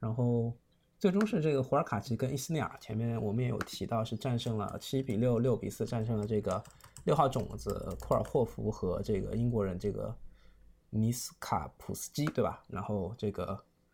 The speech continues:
啊，这个他们晋级之路也是在半决，半决赛是面对了这个澳大利亚双，双雄啊，这个，啊，这个科耶高斯和科基纳基斯的这个组合。那这个组合在之前的澳网的男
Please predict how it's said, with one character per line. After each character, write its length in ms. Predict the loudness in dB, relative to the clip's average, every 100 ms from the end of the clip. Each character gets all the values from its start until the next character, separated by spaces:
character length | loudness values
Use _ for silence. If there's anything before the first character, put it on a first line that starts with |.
| _ _ _
啊， 320 | -8 -6 -6 -8
这 140 | -4
个 80 | -2
他 120 | 0
们 80 | 0
晋 160 | 2 2
级 100 | 2
之 80 | 2
路 80 |
也 80 | 2
是 120 | 2
在 280 | 0 0 0 -4 0
半 160 | 2 2
决， 160 | 0 2
半 160 | 2 4
决 140 | 2
赛 200 | 2 0
是 120 | 0
面 200 | 0 2
对 140 | 2 2
了 100 | 2
这 140 | 2
个 240 | 2 2 0 -2 2
澳 120 | 4
大 140 | 4
利 120 | 4
亚 140 | 4 2
双， 300 | 2 2 2
双 240 | 2 2
雄 240 | 2 0 0
啊， 140 | -2
这 140 | -2 0
个， 240 | 0 -2 -6 _ -20 -20 -20 -20 _ -6
啊， 280 | 0 2 2
这 200 | 2 2
个 180 | 2 2
科 160 | 2
耶 80 | 4
高 180 | 4 2
斯 220 | 2 0
和 760 | 2 2 2 2 0 0 -2 -6 -6
科 160 | -4
基 120 | 0
纳 140 | 0 0
基 160 | -2
斯 280 | -4 -2 0
的 340 | 2 0 0 -4
这 120 | -4
个 80 | -4
组 160 | -8
合。 220 | -10 -10 -6
那 100 | -2
这 100 | 0
个 60 |
组 160 | 0 0
合 120 | -2
在 140 | 0 0
之 200 | 0 -4
前 280 | -2 -2
的 260 | 0 0 -2
澳 260 | -2 2 2
网 340 | 2 -4 -8
的 400 | -4 -4 -4 -4
男 340 | -4 -2 2